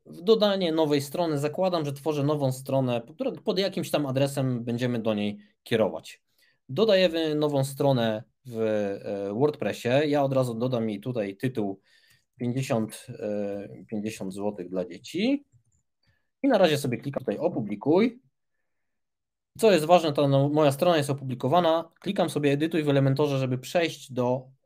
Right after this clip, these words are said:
takiej, e, edycji tego, tej, e, strony w, e, taki, e, fajny, wizualny sposób.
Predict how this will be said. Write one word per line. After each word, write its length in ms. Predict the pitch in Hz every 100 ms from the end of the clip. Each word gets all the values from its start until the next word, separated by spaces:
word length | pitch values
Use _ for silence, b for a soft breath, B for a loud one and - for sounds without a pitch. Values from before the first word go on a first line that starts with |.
| _
takiej, 500 | 131 131 127 123 123
e, 340 | - 127 120 120
edycji 460 | 131 143 139 139
tego, 280 | 131 120 127
tej, 440 | 120 127 120 117 110
e, 300 | 113 113 113
strony 580 | - 143 131 123 120 120 b b b b b _ -
w, 160 | 110
e, 1080 | 120 117 113 113 110 113 104 104 104 107 107 104
taki, 920 | - 127 127 - 120 113 110 110 107 104
e, 540 | 104 104 101 101 104 98
fajny, 260 | 175 196 147
wizualny 420 | 120 120 120 110
sposób. 440 | - 92 - _